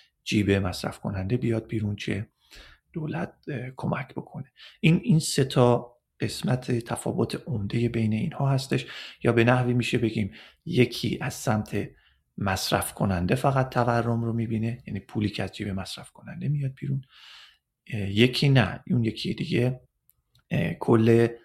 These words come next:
هزینه هایی که برای اون کالاها و خدماتی که تو اون سبدش در نظر داره رو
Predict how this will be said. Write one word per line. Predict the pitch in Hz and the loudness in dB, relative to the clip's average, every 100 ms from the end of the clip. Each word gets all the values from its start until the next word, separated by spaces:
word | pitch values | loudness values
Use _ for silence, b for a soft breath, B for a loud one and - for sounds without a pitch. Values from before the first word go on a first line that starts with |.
| B - | B -4
هزینه | 101 98 98 | -2 0 2
هایی | 92 117 110 | 4 4 4
که | - | 2
برای | - 101 104 95 | 0 0 0 -2
اون | 104 98 | -4 -6
کالاها | - 101 95 98 | -6 -6 -6 -4
و | 98 | -6
خدماتی | - - 101 104 - | -6 -6 -4 -6 -8
که | - | -14
تو | - | -10
اون | - | -8
سبدش | 98 - - 165 156 | -6 -6 -8 -8 -8
در | - 147 | -8 -8
نظر | 131 104 - | -8 -10 -10
داره | - 135 117 | -10 -6 -2
رو | - | -2